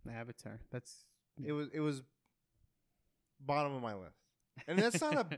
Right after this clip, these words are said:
Speaker 1: <laughs>
Speaker 2: I'm not trying to say that in a bad way.
Speaker 1: Yeah.
Speaker 2: It, I feel like it, it was worth merit, and there were, there was something I enjoyed out of it that, like, made it to my film. Like, I looked also, again, like I said, I played twenty-seven different games this year.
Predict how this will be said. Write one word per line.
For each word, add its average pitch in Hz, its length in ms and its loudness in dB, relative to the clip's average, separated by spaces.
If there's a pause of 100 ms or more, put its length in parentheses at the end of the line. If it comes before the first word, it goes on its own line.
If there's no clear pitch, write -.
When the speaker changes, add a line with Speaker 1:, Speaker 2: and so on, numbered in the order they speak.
Speaker 1:
<laughs> - 100 -16
Speaker 2:
I'm 170 140 -2
not 226 280 0
trying 202 180 -4
to 180 60 -6
say 185 160 -6
that 180 80 0
in 147 100 -4
a 127 40 -4
bad 123 340 -2
way. 160 280 -6
Speaker 1:
Yeah. 113 200 -6 (200)
Speaker 2:
It, 160 140 0
I 151 60 0
feel 170 240 -2
like 156 140 0
it, 151 120 0 (160)
it 143 200 -6 (200)
was 135 220 -6
worth 131 360 -4
merit, 123 520 -2 (540)
and 120 320 -4
there 113 140 0
were, 110 300 -4
there 113 120 -4
was 107 260 -10 (320)
something 139 400 -6
I 127 100 -2
enjoyed 117 320 -6
out 131 100 -6
of 127 100 -10
it 127 120 -12
that, 110 160 -6 (120)
like, 104 200 -10
made 113 180 -4
it 127 240 -8
to 147 80 -14
my 151 220 -8 (100)
film. 185 200 -10
Like, 139 180 -2 (340)
I 156 100 2
looked 185 240 -2
also, 165 260 -6
again, 127 280 -6
like 113 140 -6
I 117 80 -2
said, 131 200 -8
I 123 80 -4
played 135 340 -10
twenty-seven 147 680 -6
different 120 540 -10
games 123 320 -6
this 139 180 -12
year. 156 220 -6